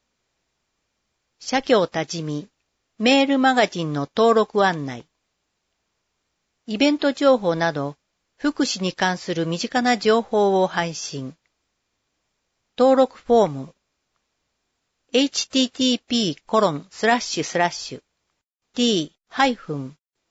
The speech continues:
エスワイエーケーワイオードットオーアールドットジェーピースラッシュエーシーエムエーアイエルイーアール数字の三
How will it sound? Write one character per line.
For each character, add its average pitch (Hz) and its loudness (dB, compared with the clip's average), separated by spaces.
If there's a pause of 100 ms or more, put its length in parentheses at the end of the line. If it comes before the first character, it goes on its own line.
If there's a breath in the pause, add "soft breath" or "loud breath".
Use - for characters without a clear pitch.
(140)
エ 208 0
ス 254 -4
ワ 247 4
イ 180 -4
エ 233 4
ー - -4
ケ 226 2
ー - -4
ワ 175 2
イ 175 -2
オ 143 -2
ー - -20
ド 190 0
ッ - -6 (140)
ト 185 -2
オ 233 4
ー 220 2
ア 160 -2
ー 143 -8
ル 143 -12 (140)
ド 208 0
ッ 214 -4 (100)
ト 226 0
ジ 214 0
ェ 202 2
ー - -10
ピ 139 -12
ー - -20
ス - -8
ラ 220 2
ッ - -16
シ - -8
ュ 131 -12 (760)
エ 262 2
ー - 0
シ 247 -4
ー 190 -6
エ 196 0
ム 220 -2
エ 208 0
ー - -6
ア 214 2
イ 220 -2
エ 208 -2
ル 202 0
イ 196 -4
ー 185 0
ア 165 0
ー 147 -4
ル 123 -12 (440)
数 240 -2
字 226 -4
の 208 -2
三 165 -6